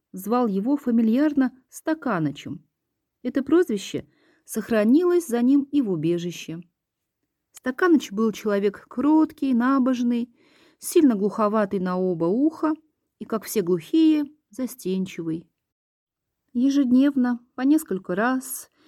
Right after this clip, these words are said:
Лидин Байдаров развлекался тем, что, сохраняя на лице озабоченное выражение, говорил старому суфлеру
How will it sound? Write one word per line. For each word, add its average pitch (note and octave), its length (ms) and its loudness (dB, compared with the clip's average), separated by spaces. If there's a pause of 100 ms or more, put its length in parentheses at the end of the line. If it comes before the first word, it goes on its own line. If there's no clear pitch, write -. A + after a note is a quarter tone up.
(180)
Лидин D4+ 280 6
Байдаров C4 460 0
развлекался A#3+ 680 -2
тем, G4 280 -8 (480)
что, - 200 -2
сохраняя A#3+ 720 2
на F#3+ 100 2
лице G3+ 380 -2
озабоченное E3+ 920 -2
выражение, C#4+ 640 2 (460)
говорил C4 520 4
старому F#3+ 440 -4
суфлеру A#3+ 600 -2